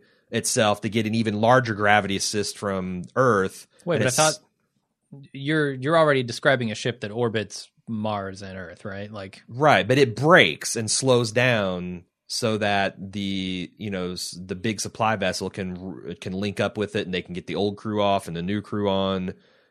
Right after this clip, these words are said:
Speaker 1: and all that. The, the time savings was, instead of slowing down for that Earth injection orbit, that they were actually speeding up the whole way.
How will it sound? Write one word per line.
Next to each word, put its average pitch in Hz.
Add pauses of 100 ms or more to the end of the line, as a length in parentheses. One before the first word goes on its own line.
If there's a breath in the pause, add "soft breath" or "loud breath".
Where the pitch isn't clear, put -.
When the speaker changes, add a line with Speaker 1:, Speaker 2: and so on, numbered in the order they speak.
Speaker 1:
and 90 (440)
all 98
that. 82
The, 98
the 98
time 135
savings 101
was, 95
instead 113
of 104
slowing 113
down 107
for 107
that 98
Earth 101
injection 98
orbit, 107
that 92
they 101
were 101
actually 95
speeding 95
up 98
the 82
whole 80
way. 76